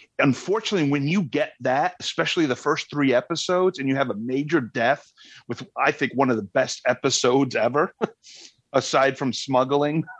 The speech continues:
not showing how he got smuggled. Um, but we'll, we'll, we'll see rulers and granite or ice or s-, whatever. Um, but anyway, I think that is kind of the issue right now, because the main plot line right now with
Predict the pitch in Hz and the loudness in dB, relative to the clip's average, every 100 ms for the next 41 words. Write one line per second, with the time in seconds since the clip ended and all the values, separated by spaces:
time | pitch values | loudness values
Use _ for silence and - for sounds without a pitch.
0 | _ 147 151 - 123 135 - 143 139 127 | _ -14 -12 -4 -2 0 0 2 2 2
1 | 131 139 - 139 139 147 170 _ - _ | 2 0 -2 -2 -4 -2 -8 _ -20 _
2 | 120 - 123 120 117 127 123 120 _ _ | -10 -2 0 0 -2 0 0 0 _ _
3 | 123 127 120 - - 131 123 - 123 113 | -2 -2 -2 -8 -6 -2 -2 0 0 2
4 | 131 135 131 127 117 110 107 104 - _ | 2 2 2 0 -2 -4 -4 -8 -12 _
5 | _ _ _ _ - 123 131 131 127 107 | _ _ _ _ -8 -2 0 2 0 -2
6 | 107 127 131 - 107 101 - - 123 127 | -2 -2 -2 -6 -10 -10 -14 -4 0 2
7 | 131 - 127 113 _ 120 117 117 120 131 | 2 -2 -14 -16 _ 2 2 0 -6 -4
8 | 170 165 165 - 135 - _ 123 _ _ | 0 0 0 0 -2 -4 _ -20 _ _
9 | - 135 139 - 185 190 - 117 127 135 | -2 0 0 -4 -2 -2 -2 -2 0 2
10 | 147 - - 127 - 143 139 135 127 - | 2 -2 -6 -6 0 2 2 0 -2 -4
11 | 123 - 147 139 147 139 151 151 139 131 | -4 -2 0 2 2 2 0 2 0 -2
12 | 110 - _ - - 117 120 143 165 151 | -4 -6 _ -16 -2 0 2 2 2 0
13 | - 123 135 - 147 147 143 123 123 120 | -2 0 0 -2 -2 -2 0 0 -2 -2
14 | 117 123 135 117 107 | -2 0 -2 -2 -4